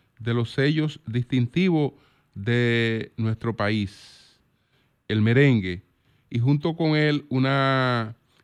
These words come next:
tradicional cena dominicana donde incluyeron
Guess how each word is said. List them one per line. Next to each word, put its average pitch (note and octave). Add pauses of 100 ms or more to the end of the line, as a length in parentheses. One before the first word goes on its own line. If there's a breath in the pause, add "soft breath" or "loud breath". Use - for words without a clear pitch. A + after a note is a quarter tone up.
tradicional A#2+
cena C3+
dominicana C3
donde A2
incluyeron A2+